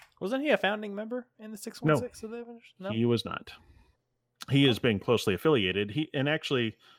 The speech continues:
Speaker 2: because he's the Prince of Wakanda, there's a bit of a political discourse about him controlling what the Avengers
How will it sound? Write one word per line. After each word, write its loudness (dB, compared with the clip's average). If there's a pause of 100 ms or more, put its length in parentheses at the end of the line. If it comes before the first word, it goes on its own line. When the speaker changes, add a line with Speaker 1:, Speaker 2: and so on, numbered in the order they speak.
(120)
Speaker 2:
because 0
he's -4
the -10
Prince -6
of -6
Wakanda, -2
there's 0
a -2
bit -2
of -4
a -4 (480)
political 0 (320)
discourse 0
about -4
him -2 (760)
controlling -4
what -4
the 0
Avengers -4